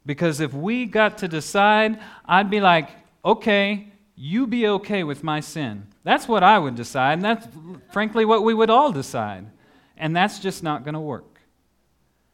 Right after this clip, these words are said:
God created us. God redeemed us through his Son. He doubly owns us.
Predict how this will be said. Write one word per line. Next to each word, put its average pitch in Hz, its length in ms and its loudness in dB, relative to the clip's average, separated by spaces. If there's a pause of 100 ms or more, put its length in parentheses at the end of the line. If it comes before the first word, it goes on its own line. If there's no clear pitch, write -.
(340)
God 143 340 -4
created 135 540 -8
us. 151 340 -14 (720)
God 143 320 -4
redeemed 165 460 -8
us 160 200 -12
through 139 200 -12
his 123 180 -12
Son. 113 600 -12 (440)
He 160 140 -8
doubly 160 720 -4 (280)
owns 151 400 -6
us. 98 480 -16